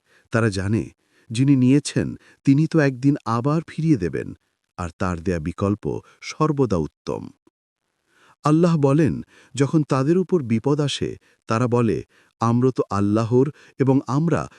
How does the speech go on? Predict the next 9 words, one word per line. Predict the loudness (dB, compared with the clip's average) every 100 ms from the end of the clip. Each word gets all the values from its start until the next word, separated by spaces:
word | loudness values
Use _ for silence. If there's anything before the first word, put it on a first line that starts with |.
| _
তারই | -2 0 0
দিকে | 0 -4
ফিরে | -6 -4 -4
যাব।" | -4 -4 -8 -12 _ _ _ _ _ 0
এরাই | 2 2 0
সেই | 0 0
লোক, | 2 2 0 -4 -16 -2
যাদের | 2 2 2
উপর | 2 0